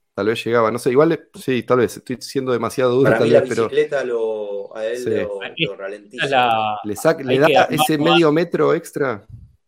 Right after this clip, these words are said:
Speaker 2: Es,
Speaker 3: Sí,
Speaker 2: esas,
Speaker 3: sí.
Speaker 2: esas pulgadas,
Speaker 3: Esa bicicleta.
Speaker 2: esos... ahí está, ¿ves?
Speaker 3: Hola.
Speaker 1: Ahí está,
Speaker 2: Eso,
Speaker 1: ese
Speaker 2: eso,
Speaker 1: paso
Speaker 2: eso.
Speaker 1: que da hacia atrás,
Speaker 2: Eso,
Speaker 1: que
Speaker 2: esa
Speaker 3: A ver, ahí lo
Speaker 2: bicicleta.
Speaker 3: ponemos,
Speaker 2: Pero está,
Speaker 3: ponemos
Speaker 2: esa
Speaker 3: de
Speaker 2: pa-, ese paso está por la bici-, es por la bicicleta.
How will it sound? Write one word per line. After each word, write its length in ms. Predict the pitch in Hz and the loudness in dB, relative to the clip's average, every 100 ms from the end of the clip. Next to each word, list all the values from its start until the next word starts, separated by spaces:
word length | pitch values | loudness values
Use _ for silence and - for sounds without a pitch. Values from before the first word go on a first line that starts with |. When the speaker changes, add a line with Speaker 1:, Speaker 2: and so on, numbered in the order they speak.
| _ | _
Speaker 2:
Es, 400 | - - - 127 | -16 -12 -8 -4
Speaker 3:
Sí, 100 | 123 | -4
Speaker 2:
esas, 180 | 110 123 | -2 -2
Speaker 3:
sí. 140 | 117 | -4
Speaker 2:
esas 480 | 113 - _ - - | -8 -14 _ -12 -4
pulgadas, 480 | 123 120 165 160 131 | 0 4 6 6 4
Speaker 3:
Esa 120 | 139 | 2
bicicleta. 280 | 135 127 - | -2 -8 -8
Speaker 2:
esos... 420 | 127 110 - _ _ - | -8 -8 -12 _ _ -8
ahí 120 | 127 | -8
está, 180 | 123 117 | -4 -6
¿ves? 180 | 117 110 | -4 -2
Speaker 3:
Hola. 120 | 113 | 0
Speaker 1:
Ahí 60 | |
está, 240 | 127 - 107 | 0 0 0
Speaker 2:
Eso, 200 | - - | -2 -6
Speaker 1:
ese 200 | 170 - 160 | -4 0 0
Speaker 2:
eso, 60 | |
Speaker 1:
paso 160 | 175 170 | 0 0
Speaker 2:
eso. 100 | 147 | 2
Speaker 1:
que 60 | 143 | 2
da 60 | |
hacia 180 | 151 151 | 2 0
atrás, 500 | 127 151 170 - - _ _ - _ - | 0 0 0 -4 -18 _ _ -20 _ -12
Speaker 2:
Eso, 300 | 113 - - - | -10 -10 -14 -12
Speaker 1:
que 80 | 110 | -12
Speaker 2:
esa 200 | - 104 | -6 -2
Speaker 3:
A 20 | |
ver, 140 | 107 | 0
ahí 80 | 110 | 2
lo 60 | 113 | 0
Speaker 2:
bicicleta. 60 | 107 | -2
Speaker 3:
ponemos, 320 | 110 110 104 | -2 0 2
Speaker 2:
Pero 180 | 127 131 | 4 4
está, 240 | 123 - | 4 0
Speaker 3:
ponemos 260 | - 127 117 | -2 0 2
Speaker 2:
esa 60 | 113 | 0
Speaker 3:
de 40 | |
Speaker 2:
pa-, 60 | 110 | -4
ese 180 | - - | -12 -12
paso 280 | - 175 160 | -6 -6 -4
está 220 | 139 143 | -4 -4
por 100 | 139 127 | -2 -4
la 40 | |
bici-, 220 | 113 120 120 | -4 -10 -10
es 100 | - | -8
por 120 | 131 | -4
la 80 | 117 | -4
bicicleta. 640 | 117 117 151 131 - - | -6 -14 -6 -6 -6 -18